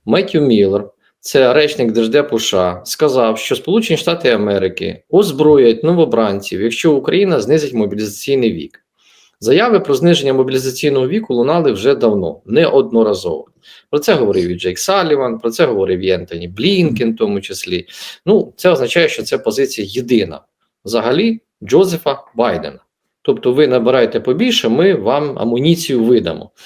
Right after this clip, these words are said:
Зеленський сказав, що цього не буде. Дональд Трамп в цій частині, ну, устами поки що Ілона Маска, виступає категорично проти цієї ініціативи.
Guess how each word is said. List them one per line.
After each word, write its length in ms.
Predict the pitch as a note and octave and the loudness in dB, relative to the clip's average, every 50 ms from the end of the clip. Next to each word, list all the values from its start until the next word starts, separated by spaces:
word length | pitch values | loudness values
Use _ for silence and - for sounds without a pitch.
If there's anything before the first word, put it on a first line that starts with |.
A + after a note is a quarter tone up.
| - - - _ _ | -20 -20 -20 _ _
Зеленський 460 | - G2+ C#3 G#3+ C4+ B3+ A3+ - D#3+ | -4 -2 0 0 0 0 -2 -2 -2
сказав, 360 | - - C3 A#2 F#3+ G#3+ G#3+ | -2 -2 -2 0 0 0 0
що 100 | G#3+ - | -2 -6
цього 360 | - - - F#3+ F#3+ D#3+ C3+ | -2 2 2 4 4 4 2
не 180 | A2+ A2+ C#3 D#3 | 2 2 2 2
буде. 360 | C3+ B2 G#2+ F#2 F2+ - - - _ _ _ _ _ _ _ _ _ _ _ - | 0 -2 -4 -6 -8 -10 -14 -20 _ _ _ _ _ _ _ _ _ _ _ -8
Дональд 500 | G2+ G#2 D#3+ G3+ F#3+ F3+ E3+ E3+ - - | 0 4 4 4 6 4 2 0 0 -2
Трамп 380 | G#3+ A#3+ C#4 D4 C4 A3+ A3 | 0 0 0 0 -2 -4 -8
в 80 | - - | -14 -16
цій 240 | - - F3+ F3+ F3 | -8 -4 -4 -4 -4
частині, 680 | - D3+ - - - D#3 D3 A#2 G2 F2+ D#2 D2+ - _ _ _ _ _ _ _ _ | -4 -8 -10 -6 -6 -4 -4 -4 -4 -6 -8 -12 -16 _ _ _ _ _ _ _ _
ну, 440 | - E3 C#3+ A2+ G2 F#2 F#2+ F#2 F#2 F#2 - _ _ _ - | -2 0 0 0 -2 -6 -10 -12 -14 -16 -20 _ _ _ -8
устами 560 | C#3+ - - - E3+ D#3 C3+ A#2 A2+ G#2 G2 | -8 -6 -4 -2 -2 0 0 0 0 -2 -4
поки 300 | G2 - C#3 C3+ - B2 | -4 -4 -4 -2 -2 -4
що 160 | - - C#3 | -4 0 0
Ілона 280 | C#3 C3 B2+ B2 C3+ C#3 | 2 2 2 0 0 0
Маска, 400 | C#3 A2 F#2 F2 - - F2 F2+ | 0 -2 -2 -4 -6 -8 -8 -8
виступає 420 | G2+ - - - - G3+ A#3 B3+ | -8 -8 -8 -4 0 0 0 2
категорично 640 | B3 A#3+ A3+ A3 A3 G3+ A3+ A#3 A#3 A3+ - - A3+ | 2 0 0 2 4 4 4 4 2 0 -2 -4 -4
проти 480 | - - A3 A3 G3+ D#3+ - - - G#2 | 0 2 4 4 6 4 4 0 -4 -10
цієї 380 | - - G#2+ G#2 G#2 G2+ G2 | -10 -12 -12 -10 -8 -6 -6
ініціативи. 720 | F#2 F#2+ G2 F#2+ F#2+ - - G2 F#2+ - - D#2+ D2+ - | -8 -8 -10 -12 -10 -8 -8 -8 -8 -8 -10 -10 -10 -12